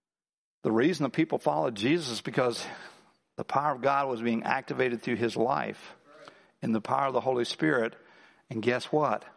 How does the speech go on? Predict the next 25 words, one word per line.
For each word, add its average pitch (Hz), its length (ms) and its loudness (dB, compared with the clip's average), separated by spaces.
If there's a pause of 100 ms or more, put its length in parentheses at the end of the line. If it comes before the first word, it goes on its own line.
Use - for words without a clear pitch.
(340)
We're 127 220 2
the 120 100 0
body 117 340 2
of 113 60 -2
Christ 117 420 0
today 117 300 2
on 104 180 0
earth. 104 320 0 (1160)
We're 139 100 0
not 127 180 2
the 127 80 4
whole 160 320 4
body 117 300 4
of 104 80 -6
Christ, 107 380 0
but 139 80 0
we're 123 160 2
this 113 200 2
local 117 440 4 (260)
part 110 400 2
of 120 80 -4
the 113 80 0
body 104 300 0
of 104 80 -10
Christ. - 420 0